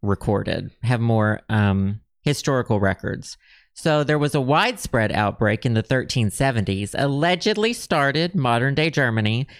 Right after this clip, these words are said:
spread around mainland Europe to modern-day Belgium, France, Germany, the Netherlands, and Italy. So just groups of people in the news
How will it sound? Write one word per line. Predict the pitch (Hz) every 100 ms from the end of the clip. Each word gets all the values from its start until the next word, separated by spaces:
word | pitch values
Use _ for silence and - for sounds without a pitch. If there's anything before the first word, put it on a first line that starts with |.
| - _
spread | - - 165 165
around | 156 143
mainland | 139 143 147 143 135
Europe | 131 131 -
to | - - 123 120
modern-day | 123 127 123 120 110 101
Belgium, | 131 143 156 180 180 -
France, | - 143 135 135 -
Germany, | - 147 151 160 160 170
the | - 120
Netherlands, | 127 135 139 131 127 -
and | 123 120 -
Italy. | 117 107 92 80 - _ _ _ _ _ _ _
So | - 160
just | 147 143
groups | - 160 165 -
of | 180
people | 170 165 120 113
in | 127 131
the | 135
news | 139 131 107 101